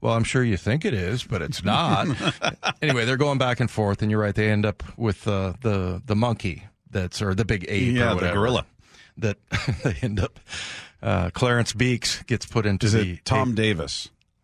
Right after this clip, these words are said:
Speaker 1: Yeah, was it Franken and Davis? Or
Speaker 2: Yeah, well, 'cause I'm just looking at the cast list, and they just call Franken baggage handler number one, and then they've got baggage handler number two, who I assume is the other guy, and his name's Tom Davis.
Speaker 1: Yeah.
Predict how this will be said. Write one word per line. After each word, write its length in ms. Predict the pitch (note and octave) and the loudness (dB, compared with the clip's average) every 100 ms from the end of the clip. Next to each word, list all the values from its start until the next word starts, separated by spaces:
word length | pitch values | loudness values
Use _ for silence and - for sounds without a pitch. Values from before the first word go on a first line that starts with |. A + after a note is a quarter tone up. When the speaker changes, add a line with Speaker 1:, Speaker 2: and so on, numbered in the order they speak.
| _ _ _ | _ _ _
Speaker 1:
Yeah, 280 | - F#2+ A#2 | -12 -4 -2
was 120 | G2+ F#2+ | -2 -4
it 100 | - | -6
Franken 420 | - A#2 A2+ B2 | -2 0 0 0
and 100 | G#2 | 2
Davis? 560 | G#2+ G#2+ A2 G#2+ - | 2 2 2 0 0
Or 60 | G#2+ | 2
Speaker 2:
Yeah, 180 | A#2+ A2 | 2 4
well, 200 | G#2 A2 | 2 2
'cause 200 | F#2+ A#2 | 2 2
I'm 80 | B2 | 2
just 140 | A#2 | 2
looking 260 | D3+ C#3+ C#3 | 0 2 2
at 100 | A#2+ | 0
the 80 | - | -2
cast 400 | - A#2+ G#2+ - | 0 0 2 0
list, 160 | G2+ | 0
and 180 | G#2+ F#2+ | 2 2
they 120 | G2 | 2
just 160 | F#2 G2 | 2 0
call 200 | A#2+ A2 | 0 0
Franken 480 | - A2 G2+ G#2 F2 | 0 0 2 0 0
baggage 380 | G2+ G#2 G#2 - | 0 0 0 0
handler 400 | G#2+ G2+ G2+ F#2+ | 0 0 -2 0
number 240 | F#2+ F2+ | 0 0
one, 440 | F2 G#2 F#2 E2 E2+ | 0 0 2 0 0
and 100 | F#2+ | 0
then 100 | F2+ | 2
they've 140 | E2+ | 0
got 200 | D#2 F2 | 0 -2
baggage 320 | D2 F#2+ F2 D#2+ | 0 0 0 0
handler 340 | G2 F#2 F2 | 0 0 0
number 220 | F2 E2 | -2 -2
two, 280 | D#2+ A2 G2 | -4 -2 -2
who 160 | F2+ E2 | 0 -2
I 80 | D#2 | -2
assume 280 | - A#2+ | -2 0
is 120 | G#2 F2+ | 0 0
the 80 | |
other 140 | D#2+ D#2 | -4 -4
guy, 260 | D#2 D2+ D#2 | -4 -4 -6
and 100 | E2+ | -6
his 140 | E2 E2 | -6 -4
name's 180 | E2+ - | -6 -4
Tom 280 | F2+ E2 | -4 -4
Davis. 340 | D#2+ D#2 C2+ - | -4 -6 -6 -2
Speaker 1:
Yeah. 220 | A#2+ G2+ | 0 0